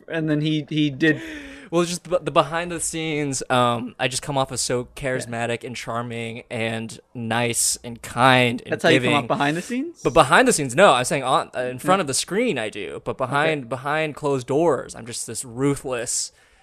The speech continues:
Speaker 1: Yeah.
Speaker 2: terrible, not even a good leader, uh,
Speaker 1: Yeah.
Speaker 2: person.
Speaker 1: Yeah.
Speaker 2: Much like many cult leaders.
Speaker 1: I can't believe that Art's made himself the leader. Like that, that's the first time
Speaker 2: <laughs>
Speaker 1: I've heard that Art was our leader.
Speaker 2: No, I'm saying I'm a bad leader. I'm not even a
Speaker 1: Yeah.
Speaker 2: leader. That's,
Speaker 1: Yeah.
Speaker 2: that's how,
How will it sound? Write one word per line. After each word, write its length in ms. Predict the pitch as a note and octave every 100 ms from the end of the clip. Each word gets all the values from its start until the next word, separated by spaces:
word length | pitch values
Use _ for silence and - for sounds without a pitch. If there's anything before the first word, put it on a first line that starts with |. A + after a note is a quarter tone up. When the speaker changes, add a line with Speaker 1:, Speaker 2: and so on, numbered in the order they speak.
| _ _ _ _ _
Speaker 1:
Yeah. 160 | E3+ D#3
Speaker 2:
terrible, 760 | C3+ C#3+ C3+ C3+ B2 B2 A#2 A#2+
not 140 | D#3
even 160 | G3+ E3+
a 20 |
good 140 | C#3 B2+ B2
leader, 500 | D3 E3+ C3 - - _ _ _ _
uh, 40 | A#2
Speaker 1:
Yeah. 600 | A2+ A2 A2 F#2+ F2+ D2 - - - C#3
Speaker 2:
person. 640 | E3+ G#3 - D2+ - C#3 _ -
Speaker 1:
Yeah. 100 | -
Speaker 2:
Much 260 | C#3+ D3+ D#3
like 180 | C#3
many 220 | B2+ C#3 C3
cult 300 | D3 D#3+ G#2+
leaders. 220 | F2 E2+
Speaker 1:
I 60 | F3+
can't 200 | C4+ B3
believe 220 | F#3+ E3
that 140 | D#3+
Art's 340 | D#3 D#3+ D3+ D#3
made 180 | D3+
himself 380 | D#3 D3+ D3+ C3
the 80 | C#3+
leader. 400 | C3 E3+ F3 -
Like 140 | D3 C3+
that, 120 | E3
that's 160 | E3+ -
the 80 | F3
first 220 | E3+ F#3
time 100 | G#3+
Speaker 2:
<laughs> 80 | D3+
Speaker 1:
I've 140 | B2+
heard 300 | - D#3+ D3
that 120 | C#3+ C#3+
Art 220 | D3 D3
was 220 | D3 D3
our 140 | D3
leader. 500 | C#3+ D3 D#3+ D3 - - _ - E4+ D#4+
Speaker 2:
No, 100 | F3
I'm 80 | F3+
saying 200 | E3+ G3
I'm 40 | F3+
a 20 |
bad 340 | D3 C#3+ E3+
leader. 280 | B2+ G#2+ -
I'm 80 | G2
not 100 | D#3+
even 160 | F3 D3+
a 60 |
Speaker 1:
Yeah. 80 | C3
Speaker 2:
leader. 420 | D3 E3+ B2+ - - _ -
That's, 280 | C3+ D#3 -
Speaker 1:
Yeah. 40 |
Speaker 2:
that's 140 | C#3 C3
how, 240 | B2+ G#2